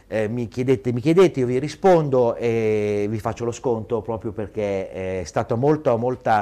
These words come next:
apprezzata la, la prima puntata e spero che riuscirò a raccontarvi altre storie nelle prossime.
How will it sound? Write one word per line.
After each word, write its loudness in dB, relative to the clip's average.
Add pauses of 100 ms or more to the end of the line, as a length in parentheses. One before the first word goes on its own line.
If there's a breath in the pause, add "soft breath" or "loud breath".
(260 loud breath)
apprezzata -2
la, -2
la -6
prima -2
puntata 0
e -6
spero -2
che -8
riuscirò -6 (340 loud breath)
a -6
raccontarvi -6
altre -8
storie -6
nelle -8
prossime. -8